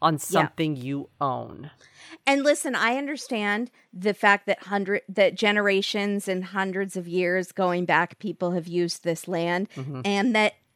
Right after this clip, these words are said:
Speaker 2: no land really belongs to any of us. But these are the stupid laws that we have. So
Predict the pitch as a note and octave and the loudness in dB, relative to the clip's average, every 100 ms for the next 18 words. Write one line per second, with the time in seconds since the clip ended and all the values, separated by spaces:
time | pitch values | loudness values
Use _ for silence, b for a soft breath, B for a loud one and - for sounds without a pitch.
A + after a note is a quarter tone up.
0 | _ G#3 G3+ G#3+ A#3 G#3 F#3 F#3+ G3 F3+ | _ -4 0 2 2 0 -2 -2 -2 -2
1 | F#3 F#3 F3+ E3+ E3 F3 F3 - G3+ F3+ | -2 -2 -2 -2 -2 -2 -4 -6 -4 0
2 | F#3 B3+ F#3 G#3 C4 - - C#3+ C#3 F3 | 2 2 4 4 2 -4 -12 -12 -10 4
3 | G#3+ F#3 D#3 - _ _ _ _ _ _ | 6 6 2 -6 _ _ _ _ _ _
4 | F#3 F#3 F#3+ F3 F3+ - F3+ E3 E3 D3+ | -6 -4 -2 -2 -6 -6 -6 -4 -2 -2
5 | D#3 - - E3+ - - _ b b b | -4 -10 -12 -12 -14 -18 _ b b b
6 | b - - G3+ F#3+ F3 - | b -6 2 4 4 2 -2